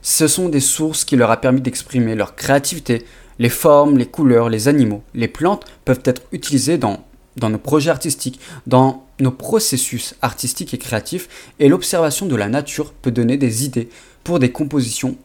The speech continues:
ou des motifs. Par exemple, Leonardo da Vinci était fasciné par la nature et a puisé une grande partie de son inspiration dans ses observations de la nature,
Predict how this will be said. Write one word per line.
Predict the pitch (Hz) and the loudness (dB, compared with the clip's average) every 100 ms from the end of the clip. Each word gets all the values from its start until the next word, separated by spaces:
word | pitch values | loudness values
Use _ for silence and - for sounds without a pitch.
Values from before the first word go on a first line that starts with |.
| - | -2
ou | 120 | 2
des | 117 | 2
motifs. | 113 - 104 - - _ _ 156 | 0 -4 -12 -14 -20 _ _ 0
Par | 147 | 2
exemple, | 123 117 190 - _ _ - | 2 0 -2 -6 _ _ -4
Leonardo | 123 160 160 147 135 120 110 | 2 6 6 4 2 0 -2
da | 113 110 | -2 0
Vinci | 147 185 - 156 - - 135 | 0 0 -6 -10 -14 -8 -8
était | 131 | -4
fasciné | 123 - 185 170 - 147 | -6 -2 4 4 4 0
par | 139 123 | 0 0
la | 110 | 0
nature | 107 104 147 143 - - | -4 -6 -8 -10 -12 2
et | 127 | 2
a | |
puisé | 127 151 123 147 - _ - | 2 -4 0 -2 -4 _ 2
une | 127 123 | 4 4
grande | 120 160 190 143 | 4 -2 0 -2
partie | 156 - 135 | -4 -4 -4
de | |
son | 104 113 110 | -4 -2 -2
inspiration | 131 - 107 - 123 - - - | -4 -2 -4 -2 -8 -10 -20 -16
dans | 113 131 139 | -2 0 0
ses | - 110 110 | -2 -4 -2
observations | 127 - 110 107 - 131 | -2 0 0 0 -2 -2
de | 113 | 0
la | 107 | -2
nature, | 107 - - | -4 -6 -14